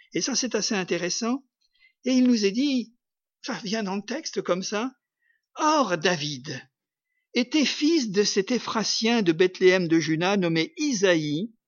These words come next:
Il avait huit fils et qui, du temps de Saül, cet homme était vieux, avancé en âge. Et il avait laissé ses trois frères aînés, enfin ses trois fils aînés, frères également de David, aller à la guerre parce que c'était des vaillants soldats. »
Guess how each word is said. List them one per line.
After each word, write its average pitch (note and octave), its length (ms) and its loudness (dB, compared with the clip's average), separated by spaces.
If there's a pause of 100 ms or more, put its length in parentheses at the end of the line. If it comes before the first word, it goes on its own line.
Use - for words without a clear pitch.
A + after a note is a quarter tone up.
(300)
Il E3+ 140 0
avait D3+ 200 2
huit D3+ 240 -2
fils A#3 420 -2
et F3 120 0
qui, G#3+ 420 0 (380)
du D#3+ 180 -6
temps A#3+ 240 4
de F3 100 4
Saül, F3+ 420 2 (440)
cet - 340 -2
homme F3 160 8
était D3+ 240 0
vieux, E3+ 380 2
avancé E3+ 400 -4
en G3+ 160 -4
âge. F3 440 -8 (580)
Et A3 80 8
il C4+ 80 6
avait B3+ 160 10
laissé B3+ 340 0
ses A3+ 160 -2
trois B3 260 -4
frères B3 440 0
aînés, A3 360 4
enfin F#3 220 2
ses E3+ 160 2
trois F#3+ 240 4
fils A3 320 2
aînés, F#3 400 6 (260)
frères G3+ 640 8
également E3 460 0
de D3+ 140 -2
David, A3+ 560 0 (160)
aller A#3 220 4
à A#3+ 60 4
la A#3 120 4
guerre B3+ 240 -2
parce G3 180 -4
que B3+ 80 -4
c'était G#3+ 300 -2
des F#3+ 100 2
vaillants G#3 300 2
soldats. » C#3 480 -4